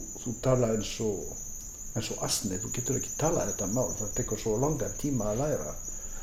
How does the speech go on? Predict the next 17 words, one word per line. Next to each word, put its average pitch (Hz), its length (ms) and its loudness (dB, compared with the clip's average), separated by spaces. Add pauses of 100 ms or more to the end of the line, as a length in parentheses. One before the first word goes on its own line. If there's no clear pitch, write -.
(340)
Og, 98 400 4 (640)
og 113 240 2
íslenska 127 500 4
er 143 320 12
ekki 123 380 4 (800)
tungumál 127 580 8 (220)
til 135 340 8 (480)
að - 240 4
tala 143 240 10
við 120 160 8
aðra. 104 560 6
Íslenska 127 560 4 (140)
er 120 200 4
tungumál 123 540 8
til 123 160 2
að 117 220 4
tala, 123 320 10